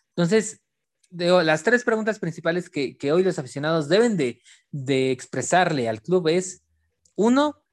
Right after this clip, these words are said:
¿qué está pasando económicamente con el club? ¿Dónde están esas deudas?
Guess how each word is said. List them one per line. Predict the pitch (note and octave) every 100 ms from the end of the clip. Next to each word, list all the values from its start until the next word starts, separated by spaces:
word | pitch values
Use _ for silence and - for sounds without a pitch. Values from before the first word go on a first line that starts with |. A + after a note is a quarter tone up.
| _
¿qué | -
está | G3+ - F#3+
pasando | F3+ D#3+ F#3 F3+ F3 E3+ - _ -
económicamente | D3 D3+ E3+ F#3 E3 D3+ D#3
con | C3 A#2
el | A2
club? | F3+ F#3
¿Dónde | D3 A3 B3 A#3
están | F#3+ G3+ F#3+
esas | F#3 F3 B2+
deudas? | B2+ B2 D3 F3+ -